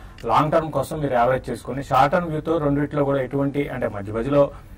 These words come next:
ఒక పె-, పెరగడం అనేది ఉంటుంది, but సస్టైన్ ర్యాలీ అనేది ఉండకపోవచ్చు అండి, మరి ముఖ్యంగా ఫెడరల్ బ్యాంక్ లో,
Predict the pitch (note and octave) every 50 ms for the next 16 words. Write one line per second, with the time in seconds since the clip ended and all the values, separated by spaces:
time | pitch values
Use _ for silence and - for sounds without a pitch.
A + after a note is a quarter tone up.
0 | - - C#3 - C3 B2+ B2 A#2 - - D#3 D3 B2 A2 - A2+ B2 B2+ C#3 C#3+
1 | D3+ D3 D3 D3 C#3 C3 B2+ B2+ C#3+ C#3 C3+ C#3 D#3+ A#3+ A#3+ - - - - -
2 | - C#3 C3+ C3 - C#3+ C3+ - - F#3 F#3+ F3 D3+ D3 C#3+ C#3+ D3 D3+ C#3+ C#3
3 | C3+ C3+ C3+ D3 D3 D3 D3 C#3 D3+ D3 - - A#2+ A2+ G#2 - A2 A2 A2 A2+
4 | A#2 C3 B2+ A#2+ A#2+ C3+ B2+ A#2+ A2 - A2+ A#2 B2+ B2 B2 A#2+ A2+ A2 G#2 G2+
5 | F#2+ - G#2 -